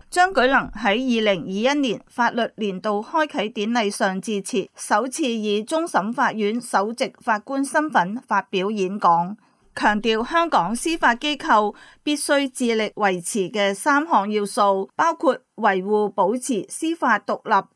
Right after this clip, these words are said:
同公正，必須由正直同捍衛權利嘅法官組成，以及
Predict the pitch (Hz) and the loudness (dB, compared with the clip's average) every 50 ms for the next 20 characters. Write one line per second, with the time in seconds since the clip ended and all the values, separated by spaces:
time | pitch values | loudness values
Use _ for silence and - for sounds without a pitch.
0 | _ _ - - 247 214 - - - 277 269 277 269 - 262 208 190 196 196 214 | _ _ -10 -8 -8 -8 -6 -2 0 2 4 4 4 4 2 2 2 0 -4 -8
1 | - _ - 302 320 311 302 - - 302 294 294 294 - - 233 202 175 - - | -10 _ -4 -2 -2 -2 -2 0 2 4 4 4 2 0 0 0 0 0 0 -2
2 | - - 254 233 233 226 240 226 196 - _ - - 262 208 190 - _ _ - | -2 0 0 0 0 -2 -2 -4 -4 -6 _ -8 -4 -4 -4 -4 -8 _ _ -4
3 | - - 208 214 214 247 247 226 214 196 196 - - 240 185 143 196 202 202 196 | 2 4 4 4 4 4 2 2 2 0 -2 -4 -2 -2 -2 0 -2 -2 -2 0
4 | 226 214 208 208 202 - 226 202 202 202 - 285 294 294 294 262 175 175 202 214 | 0 0 0 -2 0 0 0 0 0 -2 -4 -2 0 0 0 0 -2 -2 -2 -2
5 | - 254 208 160 - _ _ _ - _ _ - - 262 254 - | -2 -2 -4 -4 -8 _ _ _ -20 _ _ -4 -4 -4 0 0